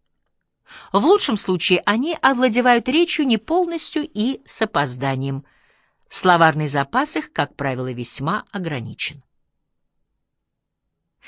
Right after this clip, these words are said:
Это не точно. И опять-таки не имеет отношения к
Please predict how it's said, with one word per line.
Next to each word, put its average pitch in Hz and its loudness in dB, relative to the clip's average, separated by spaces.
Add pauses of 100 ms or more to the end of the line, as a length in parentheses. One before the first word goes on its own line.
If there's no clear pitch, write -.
(260)
Это 370 4
не 381 2
точно. 156 -4 (1080)
И 214 6
опять-таки 320 2
не 262 0
имеет 269 -2
отношения 285 0
к - -10